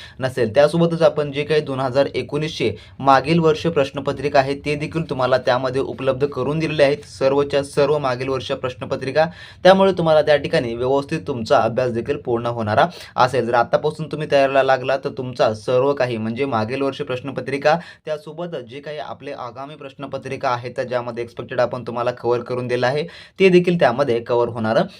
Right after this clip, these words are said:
असेल. त्यामुळे ज्यांना कोणाला चांगली उत्तम तयारी करायची असेल त्यांनी नक्की मिळवून घ्या, लिंक डिस्क्रिप्शन बॉक्समध्ये देण्यात आलेली आहे. त्यानंतरचा पुढील प्रश्न, जो की प्रश्न आपला सातवा असा आहे, डॅश वन्यजीव अभयारण्य हे वर्धा आणि वैनगंगा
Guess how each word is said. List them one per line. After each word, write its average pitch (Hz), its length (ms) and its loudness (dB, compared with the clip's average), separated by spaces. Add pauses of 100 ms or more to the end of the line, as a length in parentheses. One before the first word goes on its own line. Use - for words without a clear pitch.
(140)
असेल. 113 340 -2
त्यामुळे 123 260 0
ज्यांना 131 320 4
कोणाला 165 220 4
चांगली 151 340 0
उत्तम 139 340 -4
तयारी 139 200 4
करायची 131 300 -4
असेल 143 220 -8
त्यांनी 110 220 -2
नक्की 113 400 -4
मिळवून 143 360 -2
घ्या, 101 200 0 (140)
लिंक 143 300 -4
डिस्क्रिप्शन 117 380 -6
बॉक्समध्ये 117 500 -2 (320)
देण्यात 170 300 4 (120)
आलेली 113 300 2 (320)
आहे. 113 320 2 (200)
त्यानंतरचा 151 460 2
पुढील 147 300 -4
प्रश्न, 147 340 -4
जो 135 160 -6
की 127 100 -10
प्रश्न 123 300 -6
आपला 123 320 0
सातवा 120 400 2
असा 123 180 2
आहे, 123 520 -2 (260)
डॅश 170 360 4
वन्यजीव 170 440 2
अभयारण्य 156 520 0
हे 151 160 -8
वर्धा 131 460 -2 (180)
आणि 127 260 -4
वैनगंगा 143 720 2